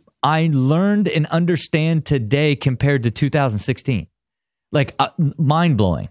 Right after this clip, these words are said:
how much I've learned and evolved. And, and that, that is really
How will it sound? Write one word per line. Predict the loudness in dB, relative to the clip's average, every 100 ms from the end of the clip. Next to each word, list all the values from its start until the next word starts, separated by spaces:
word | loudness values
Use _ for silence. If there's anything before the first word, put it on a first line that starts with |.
| -6
how | -4 0
much | 0 0
I've | 0 0
learned | 0 2 0
and | 0
evolved. | -2 -2 -4 -6
And, | -6 -6 -2
and | -2 0
that, | 0 -2 -4 -4
that | -2 0
is | -2 -2
really | -2 0 2 2 2 0